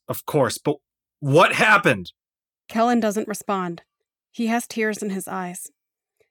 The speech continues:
Speaker 2: He's holding the tears back to the best of his ability, but he can't. He hopes the shadows at night will mask his face, but there's no mask for the sound of his sniffles.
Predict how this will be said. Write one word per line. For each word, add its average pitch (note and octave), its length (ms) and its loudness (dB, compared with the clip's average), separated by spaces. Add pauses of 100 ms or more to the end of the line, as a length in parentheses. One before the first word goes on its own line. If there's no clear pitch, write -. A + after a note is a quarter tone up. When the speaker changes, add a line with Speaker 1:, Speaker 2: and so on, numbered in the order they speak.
(120)
Speaker 2:
He's A#3 180 -8
holding B3 260 2
the C4 60 0
tears A3+ 340 -4
back G3+ 280 -4
to G#3+ 100 -8
the G3 80 -4
best G3 260 -6
of G3+ 80 -6
his G#3 160 -6
ability, F#3 440 -6
but F#3 120 -10
he G3 100 -6
can't. F3 480 -10 (640)
He A#3 140 -6
hopes A3 220 -2
the B3+ 120 -2
shadows G#3+ 400 -2
at G#3+ 100 -6
night F#3+ 240 -4
will G3 100 -4
mask F#3 320 -6
his - 160 -10
face, F3 360 -8 (140)
but G3+ 100 -10
there's G#3+ 200 -4
no G#3+ 160 0
mask G3+ 340 -6
for A3 100 -8
the G3+ 80 -8
sound F#3 300 -8
of - 80 -14
his F#3+ 140 -14
sniffles. F#3+ 580 -12